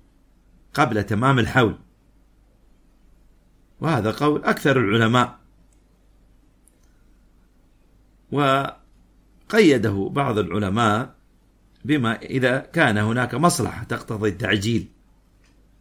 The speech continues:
كان يوجد مجاعة أو يوجد حاجة تنزل بالناس، والتعجيل بدفع الزكاة قبل وقتها إحسان ومعروف من المعجل،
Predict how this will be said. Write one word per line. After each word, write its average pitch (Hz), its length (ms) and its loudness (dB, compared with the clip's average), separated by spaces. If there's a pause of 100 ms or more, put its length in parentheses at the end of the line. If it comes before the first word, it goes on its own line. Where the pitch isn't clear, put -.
(140)
كان 107 220 -4
يوجد 104 400 -2
مجاعة 104 680 2 (640)
أو 113 80 -2
يوجد 110 380 0
حاجة 117 640 0 (460)
تنزل 107 360 -2
بالناس، 110 840 0 (1600)
والتعجيل 131 880 2 (880)
بدفع 107 320 0
الزكاة 104 480 -2
قبل 98 360 -4
وقتها 107 720 -4
إحسان 147 480 2 (160)
ومعروف 123 760 0 (840)
من 107 120 -2
المعجل، 113 600 2